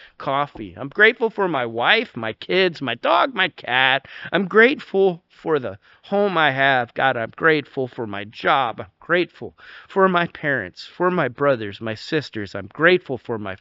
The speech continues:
friends, my church, my family,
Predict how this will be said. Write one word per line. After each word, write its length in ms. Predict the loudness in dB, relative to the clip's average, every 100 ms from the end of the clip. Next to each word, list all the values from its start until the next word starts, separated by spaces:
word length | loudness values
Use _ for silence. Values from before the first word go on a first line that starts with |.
| 0
friends, 480 | 2 2 -2 -8 -8
my 160 | -8
church, 640 | -6 0 2 2 0 -6
my 180 | -8 -8
family, 600 | -6 -2 -2 -2 -4 -8